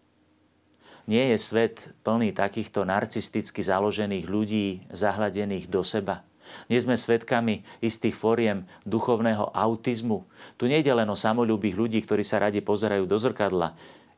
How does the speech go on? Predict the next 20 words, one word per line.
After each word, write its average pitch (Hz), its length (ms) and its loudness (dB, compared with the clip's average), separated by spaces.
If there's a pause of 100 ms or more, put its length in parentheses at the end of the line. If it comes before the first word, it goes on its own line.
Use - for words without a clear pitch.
Ide 120 160 2
o 113 80 4
samoľúbosť 123 960 0
oveľa 117 320 2
jemnejšiu, 123 560 0
samoľúbosť, 120 720 0
ktorá 107 240 2
svoj 104 240 -2
pohľad 120 400 2
na 107 160 2
svet 117 320 -2
pokladá 110 400 0
za 104 160 0
najlepší, 113 560 0
najdokonalejší. 98 1200 -2
Ide 113 160 2
o 113 80 4
samoľúbosť, 117 680 0
ktorá 110 300 0
rada 107 320 0